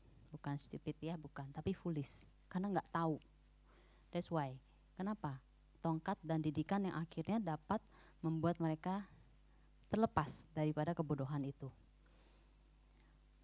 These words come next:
Kalau nggak ada batasan terus gimana sih?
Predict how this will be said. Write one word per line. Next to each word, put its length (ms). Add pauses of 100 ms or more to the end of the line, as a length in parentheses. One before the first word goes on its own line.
(2750)
Kalau 160
nggak 160
ada 80
batasan 400
terus 160
gimana 320
sih? 160